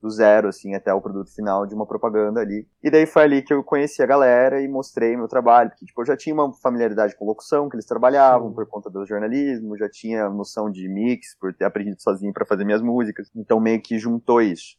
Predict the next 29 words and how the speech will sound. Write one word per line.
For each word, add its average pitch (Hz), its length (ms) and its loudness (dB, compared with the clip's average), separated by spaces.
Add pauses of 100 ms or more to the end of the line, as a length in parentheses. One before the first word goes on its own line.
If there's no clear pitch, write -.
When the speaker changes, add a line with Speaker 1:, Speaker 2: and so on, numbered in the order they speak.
Speaker 1:
E, 165 360 0 (140)
obviamente, 123 580 0
eu - 80 -20
precisava 104 300 0
de 110 80 -8
portfólio, 110 560 2
que - 80 -4
eu 104 60 -2
não 107 160 -4
tinha. 101 400 -8 (240)
Eu 95 120 -4 (120)
tava 104 200 6
fazendo 98 360 0
minha 98 100 -2
primeira 98 320 0
trilha, 107 320 -2
mas 117 140 -2
eu 113 80 -8
precisava 110 280 0
mostrar 110 360 0
que, - 100 -18
pô, 90 380 -4
se, - 260 -14
eu 135 80 -6
consigo 127 460 -8
fazer 127 440 0 (400)
vários 151 640 4 (160)
gêneros 120 400 0
diferentes. 110 600 -4